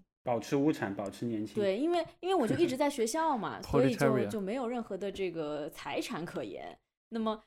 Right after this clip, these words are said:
Speaker 2: 然后我在上海，我来到上海以后就见了一些以前的朋友，人家就是比如说二十四岁、二十五岁开始工作，然后本来家里也有些支持什么的，反正就在上海都已经买房买车，就是住的，住的很好啊之类的。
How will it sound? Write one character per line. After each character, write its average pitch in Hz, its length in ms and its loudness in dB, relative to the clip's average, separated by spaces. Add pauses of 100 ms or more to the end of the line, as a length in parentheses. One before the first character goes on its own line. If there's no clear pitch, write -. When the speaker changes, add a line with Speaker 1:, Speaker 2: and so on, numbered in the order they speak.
(100)
Speaker 2:
然 202 200 0
后 269 160 2
我 208 120 4
在 220 180 2
上 240 220 0
海， 196 180 -4
我 170 80 -2
来 175 100 2
到 233 140 2
上 247 180 -2
海 185 140 -2
以 170 100 -6
后 196 160 -4
就 190 120 -2
见 208 240 -4
了 190 80 -4
一 190 40 -4
些 202 160 -4
以 185 140 -4
前 160 180 -8
的 185 120 -6
朋 151 360 -12
友， 180 240 -4 (120)
人 233 240 0
家 311 120 -2
就 330 140 0
是 302 180 0
比 233 140 -8
如 196 140 2
说 233 160 0
二 254 200 2
十 233 120 -8
四 226 200 -8
岁、 214 140 -2
二 220 120 2
十 226 40 2
五 196 160 -4
岁 208 160 -6
开 214 140 -4
始 180 40 0
工 202 280 -6
作， 190 280 -2
然 160 120 -8
后 180 100 -6
本 165 160 -6
来 107 140 -8
家 196 220 -2
里 185 180 -2
也 156 80 -4
有 151 160 -4
些 180 180 -6
支 196 240 -10
持 156 260 -10
什 165 140 -12
么 143 100 -14
的， 151 80 -10
反 143 160 -12
正 175 140 -8
就 196 80 -8
在 196 140 -4
上 180 180 -8
海 165 100 -8
都 175 160 -2
已 160 40 -4
经 170 120 -8
买 170 140 -10
房 170 160 -10
买 160 140 -6
车， 175 280 -4
就 170 140 -4
是 165 300 -4
住 190 240 -10
的， 165 160 -2
住 160 180 -14
的 160 80 -6
很 156 180 -12
好 175 200 -8
啊 113 80 -12
之 165 140 -12
类 180 140 -2
的。 - 140 -12